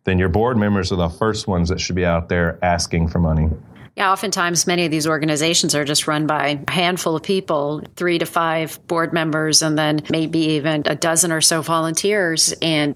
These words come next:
Speaker 2: the skill that's so important is the desire to delegate and the willingness to take the time to find more people to join the team and grow from there, because you can't sustainably maintain organization for very long with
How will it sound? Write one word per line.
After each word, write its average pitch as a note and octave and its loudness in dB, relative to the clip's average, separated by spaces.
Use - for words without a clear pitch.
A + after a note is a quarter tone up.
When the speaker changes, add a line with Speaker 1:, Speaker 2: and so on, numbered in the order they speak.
Speaker 2:
the F3+ -2
skill A#3+ 2
that's D#3 -2
so G3+ 2
important F3 -2
is D#3 2
the D#3 0
desire E3 0
to D#3+ -2
delegate E3+ 0
and D3+ 0
the F#3+ 0
willingness A3 0
to F#3+ -2
take F#3 0
the - -6
time A3+ 0
to E3+ -4
find F#3+ 0
more E3 0
people D3+ -2
to - -2
join E3 0
the D3+ -2
team D#3+ 0
and D#3 -2
grow D#3+ 0
from D#3 -4
there, D#3+ 0
because D3+ 0
you F3+ -4
can't A3 0
sustainably E3+ 0
maintain E3 0
organization E3 0
for E3 -4
very D#3 -2
long F#3 0
with E3 -4